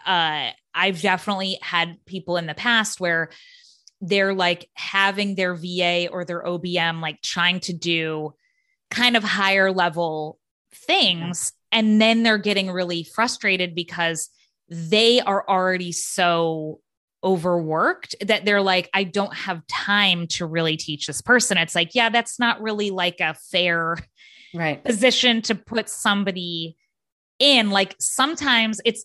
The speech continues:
Speaker 1: it's sort of that thing. It's like, sometimes you have to either, like, slow down to speed up
Speaker 2: Yeah.
Speaker 1: or you've gotta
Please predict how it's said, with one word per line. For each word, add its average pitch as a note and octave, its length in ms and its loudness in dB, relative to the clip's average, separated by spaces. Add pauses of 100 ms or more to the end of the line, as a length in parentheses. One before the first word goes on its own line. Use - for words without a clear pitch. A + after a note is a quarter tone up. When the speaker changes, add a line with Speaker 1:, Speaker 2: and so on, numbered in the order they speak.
Speaker 1:
it's B3 180 0
sort C4+ 240 0
of B3+ 140 0
that F#3+ 180 -2
thing. A3+ 200 -2
It's F#3 140 -10
like, F#3 160 -8
sometimes A#3+ 320 0
you G#3+ 100 -2
have F#3 320 -4
to - 140 -6
either, F3+ 280 -2
like, E3 220 -6
slow F#3 340 -2
down F3+ 240 0
to F3 60 -6
speed E3+ 340 -8
up C4 280 0 (580)
Speaker 2:
Yeah. D#3 160 -2
Speaker 1:
or G#3+ 260 4
you've G3 280 -2
gotta F#3+ 1080 2